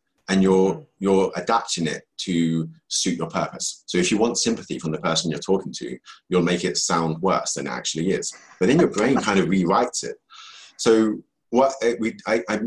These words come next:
Speaker 1: have this thing where, let's say you've been bullied at school. So you bring up the, the memory and you think, "Okay, is it surround sound? I mean, in virtual reality."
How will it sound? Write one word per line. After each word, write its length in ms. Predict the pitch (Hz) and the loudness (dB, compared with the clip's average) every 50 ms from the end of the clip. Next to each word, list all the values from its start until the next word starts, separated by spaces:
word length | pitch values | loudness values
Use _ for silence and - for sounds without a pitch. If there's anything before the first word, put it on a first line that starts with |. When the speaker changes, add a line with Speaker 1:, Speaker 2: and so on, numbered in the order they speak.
| - - _ _ - 98 | -6 -10 _ _ -10 -6
Speaker 1:
have 160 | - - - | -4 -2 -2
this 160 | - - - | -2 -2 0
thing 180 | - 135 123 101 | 2 2 2 4
where, 420 | 95 92 90 90 90 90 90 - - _ - | 4 4 4 4 4 2 0 -2 -8 _ -8
let's 140 | 101 92 - | -6 -4 -2
say 80 | 113 104 | 0 2
you've 140 | 95 92 - | 2 2 2
been 140 | 92 90 87 | 0 0 2
bullied 280 | 92 87 85 82 82 | 2 2 2 2 0
at 60 | - - | -2 -4
school. 340 | - - 87 80 69 - - - - - - | -4 -2 -2 -2 -2 -4 -8 -14 -16 -12 -10
So 180 | - - 101 | -6 -2 0
you 120 | 90 82 80 | 0 0 2
bring 180 | 110 101 98 | 2 2 2
up 160 | 98 - - | 2 0 0
the, 300 | - 90 85 85 82 80 - - - | 0 2 2 2 0 -2 -6 -6 -2
the 80 | 90 | 0
memory 380 | 82 82 82 82 80 - - - - _ _ _ _ _ _ _ - | 2 2 2 2 0 -2 -4 -8 -14 _ _ _ _ _ _ _ -4
and 180 | 85 87 87 | -2 0 0
you 80 | 87 85 | 0 0
think, 160 | 90 98 92 98 | 0 -2 -2 0
"Okay, 140 | - 80 | 0 0
is 120 | 82 80 95 | 0 0 0
it 80 | 80 | -2
surround 460 | - - 90 82 78 85 85 92 95 95 | 0 0 0 2 2 2 2 2 2 0
sound? 320 | - 113 117 127 117 92 | 0 2 2 2 2 2
I 40 | 80 | 2
mean, 240 | 82 82 82 85 87 | 2 2 2 0 0
in 140 | 82 78 | -2 -2
virtual 360 | - 85 82 78 - - 92 82 | 0 0 0 0 -2 -2 -2 0
reality." 500 | 82 82 82 90 101 - - 131 135 | 0 2 2 2 2 0 0 -2 -2